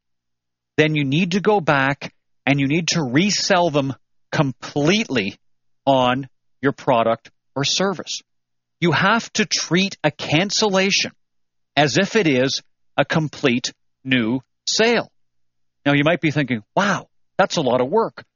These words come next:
I already did an hour presentation or an hour and a half presentation or a half hour presentation or a five hour presentation, or I've worked twenty hours on this." Whatever it is, that doesn't matter. This prospect is in front of you right now,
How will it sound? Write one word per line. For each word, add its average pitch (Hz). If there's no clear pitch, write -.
I 208
already 135
did 226
an 160
hour 135
presentation 123
or 113
an 113
hour 143
and 139
a 135
half 131
presentation 127
or 107
a 104
half 151
hour 135
presentation 131
or 104
a -
five 151
hour 139
presentation, 131
or 117
I've 110
worked 123
twenty 170
hours 151
on 139
this." 139
Whatever 220
it 190
is, 190
that 151
doesn't 160
matter. 147
This 208
prospect 190
is 120
in 127
front 165
of 160
you 143
right 113
now, 104